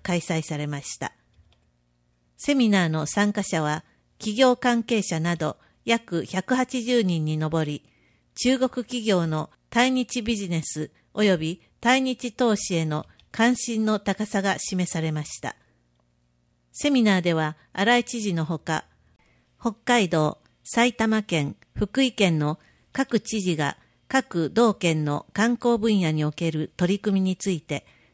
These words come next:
講演を行いました。荒井知事は、鑑真和上の来日と、安倍の中丸の重要を例に挙げ、千三百年前の日中間の文化交流に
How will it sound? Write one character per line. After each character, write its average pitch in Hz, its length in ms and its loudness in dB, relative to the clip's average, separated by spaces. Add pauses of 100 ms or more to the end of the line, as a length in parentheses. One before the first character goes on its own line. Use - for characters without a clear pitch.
(100)
講 220 220 4
演 214 260 4
を 190 100 0
行 175 220 -2
い 151 220 0
ま 143 140 -4
し - 160 -10
た。 - 140 -6 (1080)
荒 240 220 2
井 262 80 0
知 254 200 -2
事 202 100 0
は、 165 240 0 (340)
鑑 254 300 4
真 165 260 0
和 202 160 2
上 170 260 2
の 143 220 -2
来 190 240 2
日 190 320 -2
と、 165 220 -2 (280)
安 202 160 2
倍 247 140 4
の 240 140 2
中 220 260 0
丸 214 320 2
の 196 260 2
重 233 300 2
要 220 340 4
を 202 140 2
例 214 220 4
に 156 120 0
挙 143 140 -2
げ、 143 220 -4 (400)
千 247 260 2
三 214 300 0
百 233 240 -2
年 220 200 2
前 202 220 2
の 151 240 -2 (300)
日 208 200 0
中 240 220 0
間 160 300 0
の 151 220 -2 (200)
文 240 220 2
化 247 200 0
交 220 200 4
流 156 180 2
に 147 240 -4